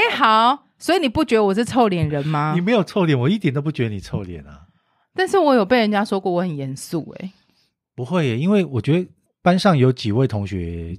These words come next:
Speaker 2: 其实第一印象都让我有一些记忆锚点，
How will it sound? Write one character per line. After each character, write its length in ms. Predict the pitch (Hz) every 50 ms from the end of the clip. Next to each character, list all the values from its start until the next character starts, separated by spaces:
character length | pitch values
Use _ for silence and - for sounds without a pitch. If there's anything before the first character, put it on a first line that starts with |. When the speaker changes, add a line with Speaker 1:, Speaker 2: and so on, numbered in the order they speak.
| _ _
Speaker 2:
其 160 | - - - 120
实 120 | 120 131
第 280 | 123 - - 143 135 131
一 60 | 127
印 100 | 120 117
象 200 | 110 - 113 101
都 180 | 95 107 104
让 200 | 104 104 95 87
我 300 | 82 78 73 67 - - _ _ _ _ _ _ _ _ _ _ _ _ _ - _
有 220 | - 110 95 101
一 80 | 120 139
些 760 | 131 - - 113 104 98 95 95 95 92 92 92 95 95 110 _ _ _ - _ _ _ _ -
记 260 | - - 147 135 127
忆 60 | 123 110
锚 220 | 98 87 90 92
点， 220 | - - 76 65